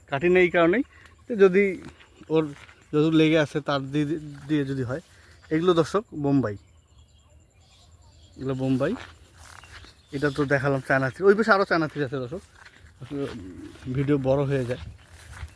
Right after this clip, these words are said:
আর এইটা দর্শক আমার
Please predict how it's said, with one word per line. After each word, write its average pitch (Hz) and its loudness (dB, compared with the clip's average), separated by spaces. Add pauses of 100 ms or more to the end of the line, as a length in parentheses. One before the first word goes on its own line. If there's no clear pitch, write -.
(1080)
আর 123 -4
এইটা 180 4 (120)
দর্শক 156 -4 (120)
আমার 143 0